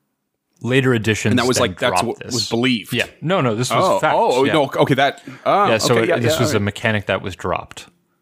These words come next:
Speaker 2: Gotcha.
Speaker 1: Um, and then because it was dropped, it was incorporated into the five E lore as a myth, which I thought was a really cool
Speaker 2: Oh.
Speaker 1: thing that Wizards did.
Speaker 2: Yeah, it's kinda nifty, yeah. Good little throwback.
Speaker 1: So they are said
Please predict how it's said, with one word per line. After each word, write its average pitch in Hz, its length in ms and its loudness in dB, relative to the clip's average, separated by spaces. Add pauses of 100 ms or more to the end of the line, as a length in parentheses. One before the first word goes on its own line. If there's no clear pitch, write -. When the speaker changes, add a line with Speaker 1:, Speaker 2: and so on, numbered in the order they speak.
(500)
Speaker 2:
Gotcha. - 500 -2 (300)
Speaker 1:
Um, 82 80 -20 (280)
and 110 180 0
then 92 340 -2 (140)
because 110 320 2
it 98 80 -2
was 101 140 -6
dropped, 98 440 0
it 107 140 2
was 101 140 -4
incorporated 98 720 -2
into 104 220 2
the 92 120 -4
five 90 380 0
E 131 120 4
lore 98 300 2
as 92 300 -2
a 87 80 -2
myth, 87 500 -4 (220)
which 110 200 -6
I 98 140 2
thought 95 260 -2
was 95 140 -14
a 95 80 -6
really 131 380 2
cool 214 160 0
Speaker 2:
Oh. - 20 0
Speaker 1:
thing 92 160 -6
that - 140 -10
Wizards 90 320 -12
did. - 240 -14 (640)
Speaker 2:
Yeah, 370 160 -2
it's - 80 0
kinda 90 220 -2
nifty, 98 260 0
yeah. 120 260 0 (600)
Good - 60 -12
little 135 160 -2
throwback. 104 520 -2 (540)
Speaker 1:
So 92 520 -6
they 127 280 2
are 107 220 4
said 104 440 -4